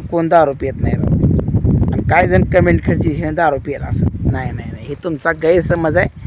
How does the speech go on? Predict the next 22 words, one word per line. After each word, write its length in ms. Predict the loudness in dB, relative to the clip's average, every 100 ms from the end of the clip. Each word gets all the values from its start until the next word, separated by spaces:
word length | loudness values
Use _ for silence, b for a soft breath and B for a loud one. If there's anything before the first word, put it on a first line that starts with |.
| B B B B B B -6
तसं 160 | -4
कोण, 240 | -2 0 2
आमच्या 400 | 0 2 2 2
सगळी 400 | 0 -2 2 2
माणसं 580 | 2 -2 -2 -2 0 4
निर्व्यसनी 640 | 4 6 4 4 0 -2
आहेत, 380 | -6 -10 -4 0 B B B B -6
कुठल्याही 420 | -4 2 4 4
प्रकारचं 680 | 4 2 4 4 4 2 2
त्यांना 300 | 2 4 4
व्यसन 540 | 6 4 4 2 2
नाही, 120 | 0 0
सगळे 340 | 2 4 4 4
निर्व्यसनी. 560 | 2 2 2 2 2 2 0 -2 B B B B B 0
निलेश 460 | 0 2 2 2
घ्या, 400 | 0 2 4 4
मी 380 | 4 2 2 2
घ्या, 260 | 2 2 0
सगळी 380 | 0 2 2 4
घरातली 440 | 4 4 2 -2
सगळी 220 | -2 -2
निर्व्यसनी, 680 | -2 -4 -2 -4 -6 -6 -6